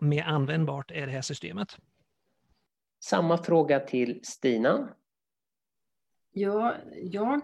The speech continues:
Speaker 3: jobbade ju kliniskt när jag ansökte om kompetensen och sen har jag då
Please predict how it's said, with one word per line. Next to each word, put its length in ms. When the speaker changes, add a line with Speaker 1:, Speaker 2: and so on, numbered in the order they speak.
Speaker 3:
jobbade 560
ju 80
kliniskt 560
när 120
jag 140
ansökte 640
om 80
kompetensen 800
och 80
sen 220
har 180
jag 100
då 240